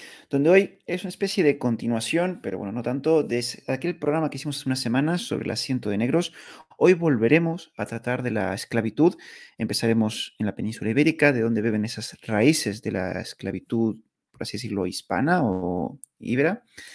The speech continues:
Y después ya pasaremos directamente al tema central, que sería hoy cómo vivían estos esclavos en la Nueva España, si era asimilable o no a los vecinos del norte, podían conseguir la libertad. Una vez si la conseguían, ¿cómo vivían estos, eh, negros y mulatos en Nueva España? ¿Cómo,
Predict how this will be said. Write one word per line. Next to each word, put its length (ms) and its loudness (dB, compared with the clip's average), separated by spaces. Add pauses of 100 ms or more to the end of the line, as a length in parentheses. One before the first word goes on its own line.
(560)
Y 320 2
después 320 -2
ya 140 0
pasaremos 540 0
directamente 540 2
al 180 2
tema 180 -4
central, 480 0
que 80 -10
sería 260 -8
hoy 220 0 (640)
cómo 260 0
vivían 280 -2
estos 220 -10
esclavos 520 -6
en 60 -6
la 60 -4
Nueva 160 -6
España, 520 0
si 120 -8
era 120 -2
asimilable 600 0
o 80 0
no 300 0
a 20 2
los 160 -2
vecinos 400 -10
del 220 -2
norte, 480 2 (200)
podían 240 -2
conseguir 300 -6
la 80 0
libertad. 440 0 (300)
Una 140 0
vez 160 0
si 100 -4
la 100 0
conseguían, 720 0 (840)
¿cómo 280 2
vivían 340 0
estos, 460 -10
eh, 280 -6
negros 480 -2
y 20 -10
mulatos 520 -2
en 60 -8
Nueva 120 -8
España? 420 -6
¿Cómo, 220 -6